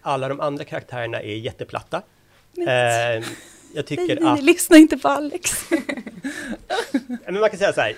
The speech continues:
Speaker 1: eh, jag kan väl, jag, allt det som funkade på er,
Speaker 2: Ja.
Speaker 1: eh,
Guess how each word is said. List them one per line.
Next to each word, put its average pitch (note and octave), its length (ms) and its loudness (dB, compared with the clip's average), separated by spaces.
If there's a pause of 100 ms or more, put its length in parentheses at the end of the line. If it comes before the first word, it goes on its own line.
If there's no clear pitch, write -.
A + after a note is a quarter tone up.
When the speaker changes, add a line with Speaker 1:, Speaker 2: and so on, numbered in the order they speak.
Speaker 1:
eh, D#3 300 4
jag E3+ 180 -8
kan F3+ 120 -2
väl, F3 120 -8 (1600)
jag, F3 760 0 (1600)
allt G#3+ 380 0
det C#3+ 420 -8
som C3 360 -10 (1200)
funkade C#3 920 -4 (140)
på B2 120 -8
er, G#2+ 300 -16 (220)
Speaker 2:
Ja. F3 140 0 (760)
Speaker 1:
eh, A2+ 460 -2